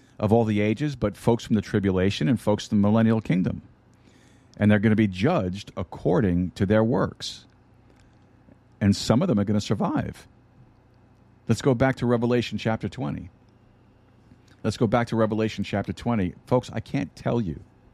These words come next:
how glad I am that I was born in the church age. I don't know if I would survive living in the Sermon on the Mount.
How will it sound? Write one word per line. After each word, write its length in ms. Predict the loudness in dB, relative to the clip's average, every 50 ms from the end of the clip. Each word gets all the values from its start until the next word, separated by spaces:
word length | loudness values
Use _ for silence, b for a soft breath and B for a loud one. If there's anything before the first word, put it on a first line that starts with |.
| _ _ _ _ _ _ _ _ _ -4
how 180 | 0 2 2
glad 720 | 2 0 -2 -4 -2 0 2 2 2 0 -2 -6 -8 -12 -10
I 180 | -6 -4 -2 -2
am 480 | 0 0 0 0 0 -2 -4 -6 -10 -12 _ _ _ _ _ _ _ _ _ _
that 120 | -2 0
I 60 | 2
was 140 | 2 0 0
born 400 | -2 0 2 2 2 2 2 2
in 80 | 0 -2
the 60 | -2
church 340 | -2 -4 -4 -4 -4 -4 -6
age. 300 | -8 -8 -8 -12 -18 -20 _ _ _ _ _ _ _ _ _ _ _ _ _ _ _ _ _ _ _ _ _ _ _ _ -20 -20 _ _ _ _ _ _ _ _ _ -2
I 80 | 0
don't 160 | 0 0 0
know 120 | 0 0 0
if 100 | 0 2
I 80 | 2
would 140 | 2 2 0
survive 460 | 0 -2 0 0 0 0 0 -2 -2
living 280 | -2 -2 -2 -2 -2 -2
in 60 | -2
the 80 | -4 -4
Sermon 260 | -4 -2 0 0 0
on 120 | 0 0
the 40 | -2
Mount. 260 | -2 -4 -6 -8 -12